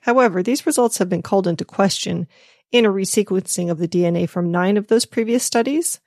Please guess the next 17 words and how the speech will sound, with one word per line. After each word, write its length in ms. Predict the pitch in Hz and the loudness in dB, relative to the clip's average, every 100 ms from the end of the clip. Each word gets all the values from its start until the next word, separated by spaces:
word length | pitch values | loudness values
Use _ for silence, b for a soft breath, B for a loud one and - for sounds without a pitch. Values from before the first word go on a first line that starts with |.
| _ _ _ _ _ | _ _ _ _ _
It 140 | - | 0
was 160 | 208 - | 2 2
found 260 | 240 233 208 | 2 2 0
that 120 | - | 0
methodological 920 | 196 - 196 185 202 220 226 - 196 | 0 0 -2 0 2 2 0 -2 0
differences 580 | 190 - 180 - 170 170 | 0 -2 -4 -2 -4 -4
in 100 | - | -4
sample 340 | 196 196 196 | -2 0 -2
processing 840 | - 185 170 175 - 185 175 - 185 | -2 0 0 0 -2 -2 -2 -4 -2
and 220 | 175 170 | -2 0
D 160 | 208 | 0
N 120 | 190 180 | 0 0
A 100 | 175 | -2
sequence 440 | - 240 208 202 | -4 -2 -2 0
analysis, 680 | 180 170 170 - 175 170 - b b b - | 0 0 0 0 0 -2 -4 b b b -4
interpretive 460 | - 240 254 226 | 2 2 2 0
bias, 440 | 208 190 190 175 | 2 2 2 0